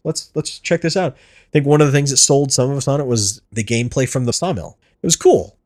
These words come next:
We're like, "All right, well, this, this seems like something that could be fun." So when he made a statement like that, it kinda discounted all the people who had already taken a chance, who had already bought the game. And on top of that, people who became fans later, whether they got it from PlayStation Plus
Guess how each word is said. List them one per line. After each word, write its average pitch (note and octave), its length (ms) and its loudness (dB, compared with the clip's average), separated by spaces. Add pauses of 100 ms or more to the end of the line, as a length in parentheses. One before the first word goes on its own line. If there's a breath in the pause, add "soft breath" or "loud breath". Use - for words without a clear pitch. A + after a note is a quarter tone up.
(160)
We're C3+ 100 -4
like, C3+ 100 0
"All A#3+ 140 -2
right, E3 240 0
well, E3+ 200 -2
this, - 400 -2
this - 220 0
seems D#3+ 200 0
like A#2+ 100 -2
something G#2+ 240 -4
that G#2+ 100 -6
could G#2 120 -10
be G#2+ 100 -6
fun." - 300 -10 (640)
So C#3 580 2 (200)
when D#3 200 2
he D#3 140 2
made G3 260 4
a - 60 4
statement E3+ 320 0
like A2 100 -2
that, G#2 140 -4
it G2 80 -8
kinda E3+ 260 -4
discounted C3+ 560 0
all A#2+ 180 0
the C#3 80 -2
people C3+ 260 -4
who A#2+ 140 -4
had G#2 100 -2
already A2+ 280 0
taken D#3 260 -4
a D#3 40 -4
chance, G#2 320 -4
who - 80 -12
had F2 100 -6
already A2+ 160 -2
bought A#2+ 200 -4
the G#2 60 -16
game. G2 220 -6 (320 loud breath)
And C3 80 -6
on C3 100 -2
top B3+ 220 -4
of F3 60 2
that, A#2+ 120 0
people D#3+ 220 -2
who C#3 100 2
became D#3+ 460 -4
fans D3+ 480 -4
later, B2 480 -2 (320 soft breath)
whether C#3 180 2
they C3 120 4
got C#3 160 2
it F#3 60 -12
from D#3+ 140 -8
PlayStation D#3 560 -2
Plus - 560 -6